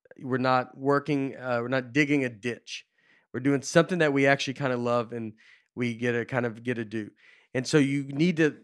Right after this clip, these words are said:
so if anybody, I always say, if you do some, if anything,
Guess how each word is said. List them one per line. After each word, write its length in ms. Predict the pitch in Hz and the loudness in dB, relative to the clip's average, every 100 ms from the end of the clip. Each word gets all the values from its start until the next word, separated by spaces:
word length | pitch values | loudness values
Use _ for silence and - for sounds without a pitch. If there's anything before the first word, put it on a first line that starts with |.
| - | -14
so 220 | - 156 | -4 -2
if 100 | 135 | 0
anybody, 720 | 208 226 226 190 151 120 107 _ _ _ _ - - | 2 4 8 6 6 0 -6 _ _ _ _ -20 2
I 100 | 143 | 8
always 200 | 180 190 | 10 8
say, 160 | 180 147 | 2 -2
if 100 | 143 | 0
you 120 | 175 | 0
do 160 | 202 | 2
some, 260 | 214 226 208 | 2 2 2
if 160 | 175 147 | -2 -2
anything, 540 | 208 214 165 131 117 | -2 0 2 0 -4